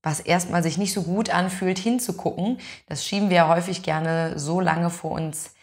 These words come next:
her, bis es unausweichlich ist und der Schmerz so groß ist, dass wir das nicht mehr ertragen können. Das ist auch so eine Erklärung dafür, warum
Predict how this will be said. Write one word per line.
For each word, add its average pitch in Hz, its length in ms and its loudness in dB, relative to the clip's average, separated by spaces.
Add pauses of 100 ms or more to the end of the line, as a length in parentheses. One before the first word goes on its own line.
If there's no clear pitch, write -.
(180)
her, 214 420 4
bis 180 220 -2
es 175 120 -2
unausweichlich 165 1080 2
ist - 160 -6
und 151 120 -6
der 151 100 -2
Schmerz 156 520 -2
so 180 160 0
groß 170 420 0
ist, 180 300 -2
dass 170 200 -4
wir 156 80 -2
das 147 180 -8
nicht 156 220 -6
mehr 147 100 -6
ertragen 139 500 -6
können. 127 300 -8 (640)
Das 135 120 -8
ist 170 120 0
auch 180 80 2
so 180 100 0
eine 175 80 4
Erklärung 170 400 2
dafür, 170 480 2
warum 156 640 -2